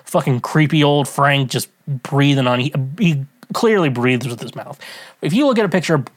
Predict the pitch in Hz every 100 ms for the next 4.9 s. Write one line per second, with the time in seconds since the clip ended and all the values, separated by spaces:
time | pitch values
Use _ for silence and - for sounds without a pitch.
0 | - 139 - 160 143 - 151 143 156 156
1 | 214 196 - 156 143 127 117 117 117 120
2 | 120 - - 135 139 123 117 113 131 -
3 | - - _ 139 135 131 123 120 120 120
4 | 123 - 135 190 - 165 - - 170